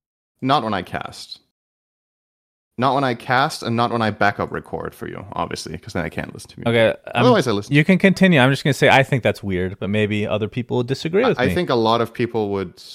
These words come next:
Speaker 1: agree with having just faint music on in the
Speaker 2: All right,
Speaker 1: background a lot.
Speaker 2: A S M R
Speaker 1: I mean,
Speaker 2: makes
Speaker 1: you
Speaker 2: sense.
Speaker 1: also listen
Speaker 2: Yeah.
Speaker 1: to background, you also listen to background music when you're in a restaurant,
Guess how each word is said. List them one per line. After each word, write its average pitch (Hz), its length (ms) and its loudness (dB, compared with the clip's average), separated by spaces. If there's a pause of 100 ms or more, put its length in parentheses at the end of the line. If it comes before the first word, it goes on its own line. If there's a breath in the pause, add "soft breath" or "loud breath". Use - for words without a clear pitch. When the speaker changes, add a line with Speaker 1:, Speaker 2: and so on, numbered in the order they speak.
(640)
Speaker 1:
agree 98 260 -2
with 90 200 -2
having 78 420 -8 (160)
just - 240 -14
faint 90 180 -6
music 82 240 -10
on 80 140 -6
in - 20 -12
the - 60 -4
Speaker 2:
All 110 80 -2
right, 82 100 -6
Speaker 1:
background - 140 0
a - 20 8
lot. 127 60 6
Speaker 2:
A - 20 6
S - 140 0
M 107 100 6
R 135 80 6
Speaker 1:
I 165 40 6
mean, 120 100 4
Speaker 2:
makes 139 100 4
Speaker 1:
you 180 80 6
Speaker 2:
sense. - 80 8
Speaker 1:
also 214 220 4
listen 196 180 4
Speaker 2:
Yeah. 120 60 2
Speaker 1:
to 156 40 0
background, 123 540 0
you 139 80 2
also 185 160 -4
listen 127 160 -8
to 120 60 -10
background 113 320 -2
music 92 200 -8
when 90 140 -6
you're 90 60 -6
in 90 80 -8
a 82 40 -6
restaurant, - 480 -10